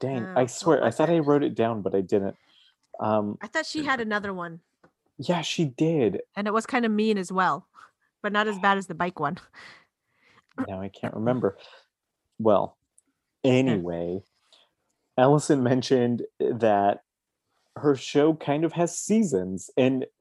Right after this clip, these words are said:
Speaker 1: I, I never
Speaker 2: <laughs>
Speaker 1: thought of it that way, but it's a fairly accurate description.
Speaker 2: Yeah.
Speaker 1: There was, like, there was the time when she was trying to get pregnant and she was going through a lot of I V F
Speaker 2: Mm-hmm.
Speaker 1: stuff.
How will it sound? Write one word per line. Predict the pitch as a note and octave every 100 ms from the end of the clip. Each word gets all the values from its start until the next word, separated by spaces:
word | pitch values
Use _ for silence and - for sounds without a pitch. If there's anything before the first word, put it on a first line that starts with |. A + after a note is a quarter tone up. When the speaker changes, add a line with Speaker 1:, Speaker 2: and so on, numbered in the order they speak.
| - - _ _
Speaker 1:
I, | C3+ C3+
I | C#3+
never | G3 A3+
Speaker 2:
<laughs> | D#3+ -
Speaker 1:
thought | A#2
of | G3+
it | A#3 -
that | A3 G#3
way, | A3+ A3
but | E3 D3+ D3
it's | C#3 - - _ _ -
a |
fairly | D3+ - F#3+ B3 A3+ G#3+ F3+ -
accurate | C#3 D#3 F3 D#3 -
description. | A#2 - D#3 D3 G#2 F#2
Speaker 2:
Yeah. | D4 G4+ G4+ -
Speaker 1:
There | C3+
was, | C#3 C3 _ _ _ _ _ _
like, | A#2 A#2+
there | A#2
was | A2+
the | A#2+
time | - A#2 A2+ A2 A2 A2 -
when | G#2+ G#2+ G#2 G2+ G2+ - _ -
she | -
was | A2 G#2+
trying | - G2
to | G2
get | A#2 - -
pregnant | D#3+ E3+ B2 A2
and | G#2
she | A#2
was | G#2
going | A2 G#2
through | A#2 G#2+
a | G2
lot | F#2+
of | -
I | G2
V | F#2+ G#2+
F | E3
Speaker 2:
Mm-hmm. | G#3+
Speaker 1:
stuff. | - G#2+ G2